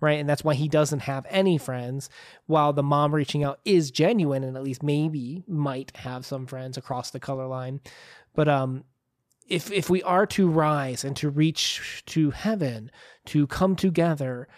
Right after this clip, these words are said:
everything that rises must converge. We have to make those efforts, and it has to come from an authenticity and a place of love, is, I think, the way that the Bible would try to interpret that.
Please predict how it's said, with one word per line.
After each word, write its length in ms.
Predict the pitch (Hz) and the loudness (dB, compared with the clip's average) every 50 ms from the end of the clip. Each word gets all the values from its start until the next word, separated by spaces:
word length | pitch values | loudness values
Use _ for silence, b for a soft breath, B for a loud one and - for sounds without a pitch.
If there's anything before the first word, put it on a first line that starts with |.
| b b b b - | b b b b -2
everything 400 | 156 156 175 175 - 180 175 170 | 0 2 2 2 2 4 2 2
that 100 | 170 151 | 2 2
rises 400 | 147 160 165 160 147 156 143 131 | 2 2 2 2 2 -2 -4 -4
must 220 | 156 151 135 - | -4 -4 -4 -4
converge. 480 | - 147 147 139 151 147 139 131 127 123 | -6 -6 -4 -2 -2 -2 -2 -2 -4 -4
We 140 | 127 139 135 | -4 -4 -4
have 220 | - 147 147 135 - | -2 -2 -4 -4 -4
to 100 | - 156 | -4 -2
make 220 | 147 143 139 - | -2 -2 -2 -2
those 180 | - 139 127 - | -4 -6 -6 -6
efforts, 460 | - 190 - - 170 165 156 - - - | -6 -8 -2 0 2 2 2 0 -4 -6
and 160 | 247 196 - | -4 -4 -4
it 40 | 120 | -2
has 200 | 139 151 - - | -2 -2 -4 -4
to 80 | 156 | -8
come 220 | - - 156 156 139 | -4 -2 -2 -2 -2
from 160 | - 143 139 | -4 -6 -6
an 60 | 135 | -4
authenticity 760 | 139 143 139 - 151 147 - - 143 - - 151 143 135 131 | -4 -4 -4 -4 -6 -6 -4 -6 -6 -6 -4 -6 -6 -6 -4
and 80 | 127 131 | -6 -6
a 40 | 127 | -6
place 260 | - - 135 127 - | -4 -4 -4 -4 -6
of 160 | 135 131 - | -8 -4 -2
love, 340 | 285 254 180 147 165 196 - b b b b b b b b b b _ | 0 0 2 0 0 -2 -6 b b b b b b b b b b _
is, 120 | 202 196 202 | 2 4 4
I 80 | 185 | 2
think, 340 | 165 - - 285 285 269 226 - | 2 0 0 0 2 2 2 2
the 60 | 208 | 2
way 180 | 180 180 170 165 | 2 4 2 2
that 160 | 151 147 131 | 2 0 -2
the 80 | 151 139 | -2 -4
Bible 400 | 139 - 135 139 156 147 143 131 | -2 -2 0 0 0 -2 -4 -6
would 140 | 135 127 127 | -8 -8 -8
try 200 | - - 139 131 127 | -6 -6 -6 -4 -4
to 100 | 131 131 | -4 -6
interpret 420 | 127 113 - 127 120 - 113 - | -6 -8 -10 -12 -12 -14 -16 -16
that. 200 | - - 107 - | -14 -14 -14 -16